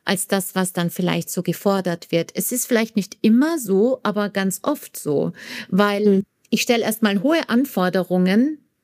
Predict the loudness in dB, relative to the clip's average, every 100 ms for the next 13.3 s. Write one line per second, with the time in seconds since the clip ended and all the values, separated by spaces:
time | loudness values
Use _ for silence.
0 | _ _ 0 0 0 -2 0 -2 -4 -12
1 | -4 0 0 0 -2 -2 0 -2 -2 -6
2 | -2 0 0 -2 -6 -20 -20 -6 0 2
3 | 2 0 0 2 4 4 2 0 0 0
4 | 0 -2 -2 -2 0 -2 -2 0 0 0
5 | 0 0 -2 -2 -2 -2 -2 0 2 2
6 | 0 -2 -4 -4 -4 -2 -2 -4 -4 -2
7 | 0 0 -2 -6 -18 -20 -4 0 2 2
8 | 0 4 4 2 -2 -12 -2 0 2 2
9 | 2 4 4 2 -2 _ -2 0 0 -2
10 | -2 0 0 0 2 0 0 -4 -8 _
11 | -20 -20 -20 _ -2 0 0 2 2 0
12 | -4 -2 0 2 0 -2 0 2 2 0
13 | -2 -4